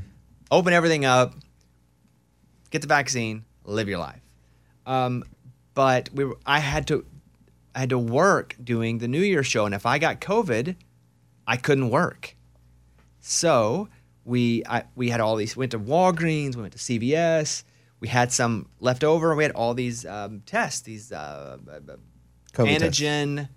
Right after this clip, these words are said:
Speaker 1: twenty-four hour, or rapid, fifteen minute rapid tests. And so we had, like,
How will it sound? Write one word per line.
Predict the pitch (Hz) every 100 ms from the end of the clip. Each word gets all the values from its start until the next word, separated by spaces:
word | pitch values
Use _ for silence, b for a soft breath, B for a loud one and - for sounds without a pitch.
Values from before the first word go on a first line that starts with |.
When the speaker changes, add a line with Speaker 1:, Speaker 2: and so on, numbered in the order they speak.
| _ _ _ _ _ _ _ -
Speaker 1:
twenty-four | 151 147 143 139
hour, | -
or | 123
rapid, | 139 143 123
fifteen | - 139 143
minute | 123
rapid | 110 107 -
tests. | - - - - _ _ _ _ _ _ _ - -
And | 117
so | - 120 113 107 110 b b b b b -
we |
had, | 165
like, | 160